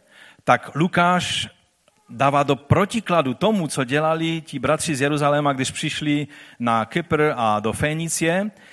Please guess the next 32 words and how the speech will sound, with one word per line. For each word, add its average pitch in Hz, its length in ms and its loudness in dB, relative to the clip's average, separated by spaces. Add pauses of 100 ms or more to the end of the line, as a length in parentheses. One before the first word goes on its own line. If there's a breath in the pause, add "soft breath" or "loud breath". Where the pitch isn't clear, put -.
(240 loud breath)
že 127 480 0
tam 160 200 0
ti 175 120 -4
mluvili 165 300 0
jenom 180 360 0
k 160 40 -4
Židům, 143 560 -2 (260)
ale 120 240 2
tady 180 600 0 (320 loud breath)
začali, 147 800 0
eh, 117 340 -2
mluvit 147 520 2
v - 40 -12
Antiochii 135 840 -2 (160)
i 185 120 0
k 143 60 -8
helenistům, 131 920 -2 (220 loud breath)
to - 80 -4
je 113 120 2
v 104 60 -4
dvacátém 123 520 -2
verši, 117 480 -4 (340 loud breath)
a 101 80 -8
zvěstovali 110 580 -2
jim 107 160 -4
Pána 95 260 -4
Ježíše. 87 420 -10 (1120 soft breath)
Co - 140 0
to 220 140 0
byli 113 340 -2 (160)
oni 107 200 -4
helenisté? 98 640 -4